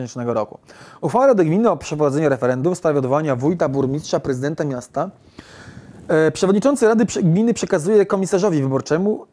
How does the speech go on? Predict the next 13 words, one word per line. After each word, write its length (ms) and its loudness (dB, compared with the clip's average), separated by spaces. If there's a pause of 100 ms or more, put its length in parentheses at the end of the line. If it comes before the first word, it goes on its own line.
(100)
który 280 2
wydaje 380 2
postanowienie 720 -2
o 180 2
przeprowadzeniu 640 -2
referendum 440 0
w 60 -10
ciągu 200 -4
czternastu 480 0
dni 340 -2 (560)
po 80 2
upływie 420 4
terminu 800 0